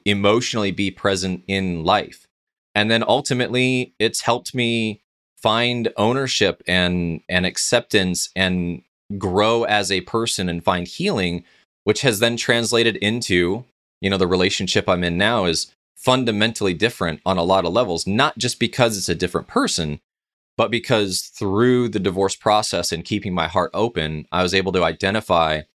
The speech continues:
areas that I needed to take ownership, that I didn't take ownership within my marriage, and to, um,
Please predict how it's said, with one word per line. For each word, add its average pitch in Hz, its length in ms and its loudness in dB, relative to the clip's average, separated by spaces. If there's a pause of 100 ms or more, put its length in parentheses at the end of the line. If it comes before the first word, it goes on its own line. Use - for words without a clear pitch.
(240)
areas 110 400 4
that 101 180 0
I 98 120 2
needed 110 360 0
to 85 80 -6
take 82 240 0
ownership, 71 420 -2
that 95 120 2
I 92 60 4
didn't 131 340 0
take 104 200 0
ownership 92 440 0
within 85 260 0
my 78 160 0
marriage, 80 520 -2 (500)
and 98 260 0
to, 95 600 0 (420)
um, 82 420 -4